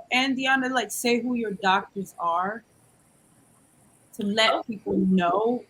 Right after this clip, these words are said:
Speaker 1: like, you know, 'cause that's a thing in itself. Like, who do you see? You know, since you both, uh, seem like you had trusted your doctors, you
Speaker 2: Oh,
Speaker 1: know,
Speaker 2: yes.
Speaker 1: when you went on, on that journey.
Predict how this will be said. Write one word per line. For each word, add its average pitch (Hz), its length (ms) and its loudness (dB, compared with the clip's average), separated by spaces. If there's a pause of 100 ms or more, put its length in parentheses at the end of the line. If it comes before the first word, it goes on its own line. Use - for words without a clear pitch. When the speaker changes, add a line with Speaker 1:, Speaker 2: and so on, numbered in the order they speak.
Speaker 1:
like, 165 320 0 (260)
you 233 100 -4
know, 214 160 -8
'cause 214 160 -6
that's 277 220 0
a 233 80 -8
thing 247 240 2
in 214 120 0
itself. 208 540 -2
Like, 156 280 -6 (840)
who 247 140 2
do 226 80 -2
you 196 180 -4
see? 196 440 -6 (380)
You 185 120 -2
know, 175 320 -4 (360)
since 247 240 4
you 240 120 4
both, 233 380 4 (200)
uh, 180 500 4
seem 226 220 -4
like 190 220 -2
you 185 200 -2
had 160 160 -12
trusted 220 500 -8
your 180 100 -4
doctors, 151 840 -8 (480)
you 196 120 2
Speaker 2:
Oh, 233 140 2
Speaker 1:
know, 240 100 0
Speaker 2:
yes. - 580 -8
Speaker 1:
when 185 160 2
you 185 100 0
went 170 200 -4 (220)
on, 170 300 -6 (420)
on 170 140 -6
that 151 240 -6
journey. 151 320 -4